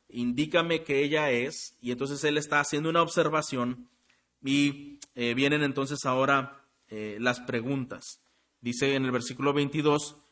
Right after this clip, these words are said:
"Cuando los camellos habían terminado de beber, el hombre tomó un anillo de oro que pesaba medio siclo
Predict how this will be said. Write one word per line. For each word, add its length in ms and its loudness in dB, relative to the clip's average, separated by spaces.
"Cuando 240 0
los 160 0
camellos 640 2
habían 340 0
terminado 600 4
de 140 4
beber, 500 2
el 160 -2
hombre 260 2
tomó 400 0
un 180 2
anillo 360 4
de 80 8
oro 300 6
que 100 -2
pesaba 400 0
medio 280 2
siclo 580 0